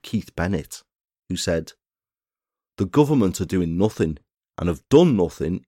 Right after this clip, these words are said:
in the thirty-four years since Keith was killed." And Lynn Costello, a representative of the group Mothers Against Murder and Aggression, echoing, "The way his case has been handled is a disgrace,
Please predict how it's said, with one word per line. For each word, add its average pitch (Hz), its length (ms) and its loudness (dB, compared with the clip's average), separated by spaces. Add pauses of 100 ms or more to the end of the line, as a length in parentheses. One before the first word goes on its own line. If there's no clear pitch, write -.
in 82 100 -8
the 78 80 -8
thirty-four 110 680 0
years 95 400 0
since - 260 -8
Keith - 400 -8
was 87 160 -6
killed." - 420 -8 (800)
And 90 160 0
Lynn 135 240 6
Costello, 147 800 0
a 82 100 -4
representative 110 840 -2
of 85 160 -4
the - 80 -4
group - 360 -4 (300)
Mothers 139 460 6
Against 98 400 -2
Murder 120 480 6
and 123 100 4
Aggression, 117 640 -2 (300)
echoing, 110 460 -4 (720)
"The 101 80 2
way 160 200 8
his 190 160 2
case - 320 2
has 101 120 -6
been 98 160 -2
handled 135 600 0 (140)
is 95 140 -2
a 90 60 0
disgrace, - 800 -2